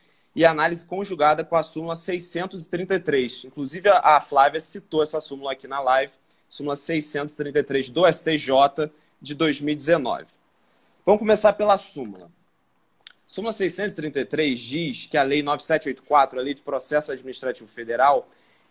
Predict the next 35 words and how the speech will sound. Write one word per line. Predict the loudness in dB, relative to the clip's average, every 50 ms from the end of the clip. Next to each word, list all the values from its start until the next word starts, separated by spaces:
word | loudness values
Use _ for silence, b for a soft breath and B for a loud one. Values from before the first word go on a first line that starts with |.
| _ _ _
pode | _ 6 6 8 6 4
ser | 0 -4 -4 -4
aplicada | -4 -4 -6 -8 -4 0 2 2 2 2 0 -4 -8 -12 _ -14
em | -10
caráter | -4 -2 0 0 0 -2 -4 -10
subsidiário | -12 -12 -10 -10 -12 -12 -6 -2 2 2 2 2 2 -2
aos | -4 -6 -8 -10
estados | -12 -12 -6 0 2 4 4 2 2 -2 -8 -10
e | -10
municípios | -8 -8 -8 -8 -8 -8 -10 -12 -12 -14 -18 -14
que | -10
não | -10 -10 -8
tenham | -8 -8 -8 -6
legislação | -6 -6 -6 -6 -4 -2 0 0 0 -2 -6 -10
própria, | -8 _ 0 2 2 2 0 -6 -14 -14 _ _ _ _ _ _ _ _ _ _
principalmente | -4 -4 -4 -4 -2 0 2 2 2 2 -2 -2 -4 -6 -6
no | -8 -6
prazo | -2 2 4 4 4 4 4
lá | 2 2 2
do | 2
artigo | 0 -4 -6 -12 -14
cinquenta | -14 -12 -10 -10 -10 -8 -10
e | -12
quatro, | -2 4 6 6 6 6 2 -2 -10 -18 _ _ _ _ _ _ -10
de | -8 -6
cinco | -4 -2 -2 -2 -2 2 2 4
anos, | 4 4 2 -2 -6 -6
para | 0 2 2 2
que | 2 0
a | -4
administração | -4 -4 -6 -4 -2 -2 -2 -2 -4 -6
pública, | -8 -8 -8 -6 -4 -4
no | 0 0 -2
controle | -2 0 0 0 0 0 2 2 2 2 2
interno, | -2 -6 2 4 6 6 6 6 4 -2 -6 -6